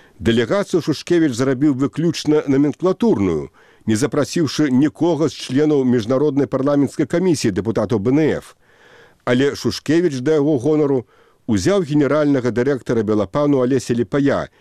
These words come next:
і першую сустрэчу кіраўніка незалежнай Беларусі з амерыканскім прэзідэнтам асвятляў кіраўнік незалежнага інфармацыйнага агенцтва.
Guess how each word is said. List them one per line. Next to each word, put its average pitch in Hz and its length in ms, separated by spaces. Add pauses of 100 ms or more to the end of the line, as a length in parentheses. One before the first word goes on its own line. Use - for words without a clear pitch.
(320)
і 113 120
першую 139 560
сустрэчу 127 580
кіраўніка 120 600
незалежнай 107 580
Беларусі 107 480
з - 140
амерыканскім 113 800
прэзідэнтам 131 640 (560)
асвятляў 147 560
кіраўнік 143 640
незалежнага 113 800
інфармацыйнага 92 880
агенцтва. 80 640